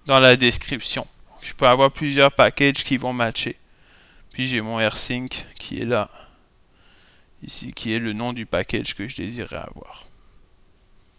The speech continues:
OK. Ah, vous voyez pas quand je suis en ligne ? Ok, non, c'est juste ça, c'est enlevé. Ok. A P T cache, euh,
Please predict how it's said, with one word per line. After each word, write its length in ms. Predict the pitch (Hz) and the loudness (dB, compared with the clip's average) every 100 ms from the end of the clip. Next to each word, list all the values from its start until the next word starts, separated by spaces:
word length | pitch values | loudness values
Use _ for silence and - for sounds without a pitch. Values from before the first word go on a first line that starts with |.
| _ _ - _ _ _ - - - - - | _ _ -20 _ _ _ -20 -20 -20 -20 -14
OK. 120 | - - 165 - - | -12 -10 -14 -18 -6
Ah, 160 | 156 - | -4 -6
vous 220 | 151 147 139 | -14 -12 -4
voyez 300 | 123 127 135 | -2 -2 -4
pas 180 | - 247 | -10 -12
quand 120 | 214 | -10
je 80 | - | -10
suis 140 | - | -10
en 80 | 214 | -10
ligne ? 240 | 240 202 - - - - | -10 -12 -16 -20 -20 -14
Ok, 160 | 147 143 | -8 -6
non, 260 | 127 123 | -6 -8
c'est 160 | 120 123 | -10 -14
juste 260 | 127 131 - | -14 -14 -12
ça, 60 | |
c'est 160 | 123 139 | -12 -12
enlevé. 280 | 131 131 131 | -14 -14 -16
Ok. 240 | 139 - - - _ - - - - - - - - - - - - - _ _ _ _ - | -16 -20 -20 -20 _ -16 -14 -14 -20 -20 -20 -20 -20 -20 -20 -20 -20 -20 _ _ _ _ -4
A 120 | 160 | 0
P 200 | 180 165 | 2 2
T 280 | - 170 - _ _ _ | 2 -2 -4 _ _ _
cache, 640 | - 165 175 190 - - - - - 156 - | 4 6 6 6 4 2 -2 -8 -14 -16 -10
euh, 300 | 139 135 139 | -6 -6 -6